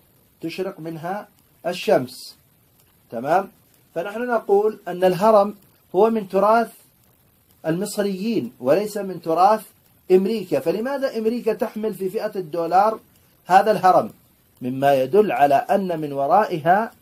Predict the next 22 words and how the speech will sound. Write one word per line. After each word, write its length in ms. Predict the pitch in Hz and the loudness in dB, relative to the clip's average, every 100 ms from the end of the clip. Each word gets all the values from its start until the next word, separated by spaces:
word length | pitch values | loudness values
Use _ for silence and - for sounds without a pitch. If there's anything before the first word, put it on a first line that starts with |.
| _ _ - | _ _ -4
الدجال 640 | 170 151 170 139 185 202 | -2 0 -2 2 2 2
الذي 360 | 165 175 160 160 | 2 -4 -2 -2
يشتغل 540 | 165 - 220 180 127 117 _ | -2 0 2 2 -2 -6 _
من 80 | 135 | -16
خلف 260 | 139 190 180 | -4 -4 -4
الكواليس، 800 | 170 151 147 151 170 135 - - _ _ _ _ _ _ _ - | 0 2 4 2 0 -6 -12 -20 _ _ _ _ _ _ _ -6
ودائماً 600 | 131 147 214 214 185 208 | -2 2 2 4 0 0
يخرج 520 | 208 180 180 220 180 | -4 -6 0 2 2
برموزه، 840 | 151 170 165 208 190 147 147 127 120 _ _ _ - | 2 0 0 -4 -2 0 0 -2 -8 _ _ _ -2
دائماً 360 | 156 175 160 | 0 0 -2
يظهر 400 | 151 143 156 185 | -6 -8 -4 -4
برموزه، 640 | 180 180 190 208 135 120 113 - _ _ | -2 -4 -4 -6 -8 -10 -12 -16 _ _
ودائماً 460 | 147 170 240 247 233 | 0 4 4 4 0
ما 220 | 208 214 | 2 4
يظهر 340 | 226 185 190 180 | 2 2 2 4
لنا 420 | 190 202 226 220 _ _ _ - | 2 2 0 -4 _ _ _ -18
الشكل 480 | 156 - 214 226 226 - _ _ _ _ 156 | -14 -10 -8 -8 -12 -14 _ _ _ _ -2
الذي 400 | 165 180 175 160 | 2 0 0 -2
هو 140 | 185 | 0
الهرمي 600 | 156 151 202 185 180 202 - _ _ | 2 2 4 2 -2 -8 -14 _ _
والشكل 420 | 147 - 202 190 | -14 -10 -12 -8
المسلي 680 | 170 156 147 196 190 147 120 | -8 -8 -6 -2 -2 -2 -8